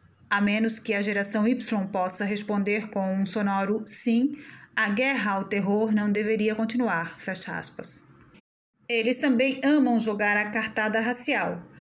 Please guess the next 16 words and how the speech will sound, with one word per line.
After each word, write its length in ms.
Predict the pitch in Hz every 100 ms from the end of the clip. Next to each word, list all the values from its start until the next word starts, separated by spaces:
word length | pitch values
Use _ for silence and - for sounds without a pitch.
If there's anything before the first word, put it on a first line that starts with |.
| _ _ _ _
Quando 400 | - 285 285 294
o 220 | 302 302
presidente 560 | 294 330 302 330 392 320
do 80 | 233
Conselho 540 | 233 220 - 277 240
da 220 | 185 180
Associação 640 | 180 180 208 220 214 269 262
de 140 | 277
Estudantes 560 | 269 247 226 247 240 180
de 60 |
Graduação, 720 | 175 175 175 185 196 226 226
bacharel 640 | 202 170 190 180 180 214 214 - - -
da 200 | 196 180
ucla, 480 | 190 190 233 214 -
David 640 | 208 277 254 214 208 202
Daly, 540 | 202 180 170 170 202